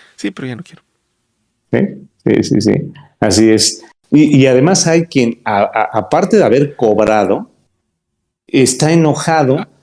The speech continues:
Speaker 2: porque lo hicieron esperar diez minutos el ajustador o el, en el hospital. Oye, pero te pagaron. Sí, pero qué mal servicio porque se tardaron una hora en mandar la cuenta, etcétera.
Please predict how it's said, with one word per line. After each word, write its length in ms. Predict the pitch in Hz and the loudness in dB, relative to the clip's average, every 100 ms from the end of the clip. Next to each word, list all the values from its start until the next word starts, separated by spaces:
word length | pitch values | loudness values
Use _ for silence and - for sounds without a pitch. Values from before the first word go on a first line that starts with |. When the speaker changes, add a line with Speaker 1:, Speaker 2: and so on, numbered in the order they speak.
| _ - | _ -4
Speaker 2:
porque 260 | 117 127 | -2 0
lo 80 | 120 | 2
hicieron 320 | 120 170 170 135 | 2 2 2 0
esperar 520 | - 123 120 143 127 | 0 -2 0 0 0
diez 280 | 131 139 131 | 0 0 0
minutos 580 | 123 131 131 127 113 | 2 0 0 -2 0
el 140 | 104 98 | 0 -2
ajustador 920 | 92 95 - 101 98 104 107 113 123 | -2 -6 -4 0 2 2 2 2 2
o 140 | 107 98 | 2 2
el, 200 | 92 87 - _ | 0 -6 -14 _
en 200 | 107 110 | 0 2
el 100 | 110 | 2
hospital. 800 | 110 113 117 98 113 107 123 117 - _ | 2 0 -2 -2 -4 -2 -2 -4 -10 _
Oye, 180 | 165 233 | 0 2
pero 220 | 165 139 | 0 0
te 120 | - 143 | 0 -2
pagaron. 800 | 143 113 107 135 214 247 202 160 | -2 -2 -2 -2 0 0 0 0
Sí, 360 | 123 131 143 139 | 0 2 2 2
pero 200 | 120 101 | 0 2
qué 100 | 123 | 0
mal 180 | 120 120 | 0 0
servicio 680 | 110 101 107 120 123 120 104 | 0 0 0 -2 0 -2 -4
porque 420 | 95 - 95 90 | -6 -2 -2 -2
se 400 | - - - 123 | -10 -18 -2 0
tardaron 420 | 123 123 135 131 | 2 2 2 2
una 220 | 135 131 120 | 2 2 2
hora 260 | 123 123 | 2 0
en 100 | 110 | 0
mandar 320 | 101 98 107 107 | -4 -4 -4 -4
la 140 | 90 | -6
cuenta, 520 | - 110 113 120 120 | 0 0 2 0 -2
etcétera. 500 | 110 - 107 98 98 | -4 -2 -4 -2 -4